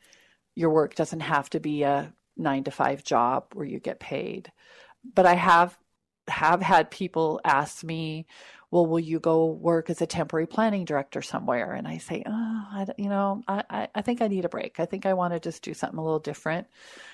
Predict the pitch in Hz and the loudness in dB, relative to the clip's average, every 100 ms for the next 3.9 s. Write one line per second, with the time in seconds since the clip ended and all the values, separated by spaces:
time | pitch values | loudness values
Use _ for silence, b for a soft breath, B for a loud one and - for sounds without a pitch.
0 | B _ _ - - 190 170 175 175 - | B _ _ -20 2 4 6 2 0 4
1 | 175 170 180 175 - 156 - 190 185 170 | 4 4 0 0 2 0 -2 -4 -2 -2
2 | 165 170 180 165 165 165 180 185 175 185 | -2 2 2 2 0 2 2 2 0 0
3 | 175 - 147 - - - 170 160 156 | 0 -2 -4 -4 -8 0 2 4 0